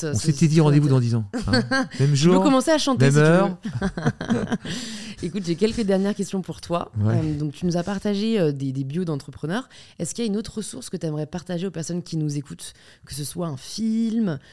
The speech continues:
Speaker 2: que ce soit un cours sur Superprof, que ce soit une expo, enfin, voilà, quelque chose que, qui t'a fait du bien, que t'aimerais recommander.
Speaker 1: Ah bah, il y a un million de trucs. Alors, euh, si, là, j'ai été faire avec mon fils le musée Rodin, euh, la semaine dernière. Euh, c'est,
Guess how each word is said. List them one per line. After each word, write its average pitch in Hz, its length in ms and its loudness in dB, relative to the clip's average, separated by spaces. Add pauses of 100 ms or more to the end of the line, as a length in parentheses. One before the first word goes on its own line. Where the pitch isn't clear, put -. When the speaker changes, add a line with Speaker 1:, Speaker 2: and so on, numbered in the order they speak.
(160)
Speaker 2:
que - 80 -18
ce 156 100 -10
soit 156 360 -4
un 131 120 -4
cours 226 460 -6
sur - 140 -12
Superprof, 208 760 -8
que 170 120 -12
ce 160 140 -12
soit 170 380 -6
une 147 160 -2
expo, 147 380 -6
enfin, 165 240 -12
voilà, 135 220 -8
quelque 156 160 -12
chose 196 160 -12
que, 170 180 -8
qui - 180 -16
t'a 147 260 -6
fait 196 160 -10
du 185 120 -6
bien, 175 280 -4 (120)
que - 80 -20
t'aimerais 165 280 -6
recommander. 147 580 -6
Speaker 1:
Ah 95 60 -2
bah, 95 200 0
il 87 60 -4
y 85 60 -8
a 85 80 -12
un 90 60 -8
million 101 200 0
de 104 60 -2
trucs. - 280 -6
Alors, 85 280 -6
euh, 85 40 -8 (400)
si, 87 460 -14
là, 107 120 -4
j'ai 101 140 -4
été 95 160 -8
faire 101 180 -6
avec 95 160 -6
mon 98 100 -4
fils - 200 -10
le 95 80 -2
musée 98 220 -2
Rodin, 104 400 0
euh, 87 240 -4
la 85 100 -6
semaine 92 220 -4
dernière. 107 440 -2
Euh, 87 160 -4
c'est, 82 460 -10